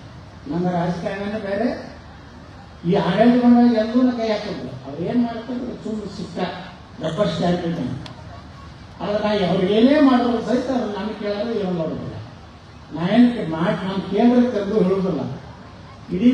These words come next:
ಮ್ಯಾನೇಜ್ಮೆಂಟ್ ನಮ್ಮ ಆಡಳಿತ ಮಂಡಳಿ ಅದಾರ ಎಲ್ಲರೂ ನೂರಕ್ಕೆ ನೂರು ಪ್ರಾಮಾಣಿಕರದಾರ. ಯಾರು ಇದರ ರೊಕ್ಕ ತಿಂದು ದೊಡ್ಡವರಾಗೋರು ಯಾರು ಇಲ್ಲ. ಅಂದಾಗ ನಾವು ಮುಕ್ತವಾಗಿ ಬಿಟ್ಬಿಡ್ಬೇಕು.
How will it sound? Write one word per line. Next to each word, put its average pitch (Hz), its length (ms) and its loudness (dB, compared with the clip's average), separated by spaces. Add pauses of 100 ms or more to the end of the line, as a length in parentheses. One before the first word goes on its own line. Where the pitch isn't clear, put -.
ಮ್ಯಾನೇಜ್ಮೆಂಟ್ 220 640 2
ನಮ್ಮ 202 320 -4
ಆಡಳಿತ 220 280 0
ಮಂಡಳಿ 196 380 -6
ಅದಾರ 165 220 -4
ಎಲ್ಲರೂ 233 640 -4
ನೂರಕ್ಕೆ 240 580 0
ನೂರು 254 520 0 (760)
ಪ್ರಾಮಾಣಿಕರದಾರ. 196 800 4 (440)
ಯಾರು 208 440 2
ಇದರ 247 560 4
ರೊಕ್ಕ 247 320 4
ತಿಂದು 247 300 8
ದೊಡ್ಡವರಾಗೋರು 220 640 4
ಯಾರು 185 220 0
ಇಲ್ಲ. 151 200 -2 (1120)
ಅಂದಾಗ 294 380 0
ನಾವು 285 120 6
ಮುಕ್ತವಾಗಿ 269 600 4
ಬಿಟ್ಬಿಡ್ಬೇಕು. 254 560 0